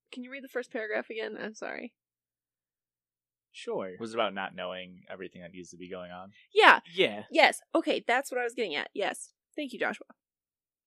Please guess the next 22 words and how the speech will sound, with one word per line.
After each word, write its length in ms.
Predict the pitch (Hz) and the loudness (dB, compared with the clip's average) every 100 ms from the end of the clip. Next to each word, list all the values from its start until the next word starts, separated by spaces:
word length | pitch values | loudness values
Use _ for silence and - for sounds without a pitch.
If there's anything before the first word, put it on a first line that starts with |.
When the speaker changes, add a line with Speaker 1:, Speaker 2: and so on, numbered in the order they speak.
| _ _ _ _ _ _ _ _ _ _ - | _ _ _ _ _ _ _ _ _ _ -6
Speaker 1:
How 180 | 302 349 | -2 -2
many 200 | 381 403 | -2 -6
times 320 | - 254 247 | -4 -6 -6
do 80 | 226 | -8
we 80 | 226 | -6
have 160 | 247 220 | -6 -6
to 60 | |
tell 180 | - 214 | -6 -8
you 140 | 208 208 | -8 -8
fuckers 640 | - 214 - 147 208 - _ _ _ _ _ _ - | -8 -4 -2 -2 -4 -12 _ _ _ _ _ _ 2
that 80 | |
a 60 | 254 | 2
relationship 560 | 254 269 302 320 359 339 | 4 2 2 -6 -4 0
only 240 | 320 320 | 0 0
works 340 | 226 220 240 247 | 0 0 0 -6
if 120 | - | -10
you 80 | 208 | -12
communicate? 760 | - 196 165 180 214 - - 240 _ - 143 | -10 -8 -8 -8 -8 -10 -10 -16 _ -20 -6
Speaker 2:
<laughs> 100 | 196 196 220 - 185 233 - 233 - 214 - _ _ _ _ _ _ _ _ _ _ 247 | -4 0 0 0 0 0 -2 -8 -8 -12 -12 _ _ _ _ _ _ _ _ _ _ 6
Speaker 1:
Like, 200 | 311 320 | 8 6
literally, 400 | 285 320 330 320 226 214 | 2 2 0 -6 -8 -6
we 380 | 240 285 277 | -4 -2 -4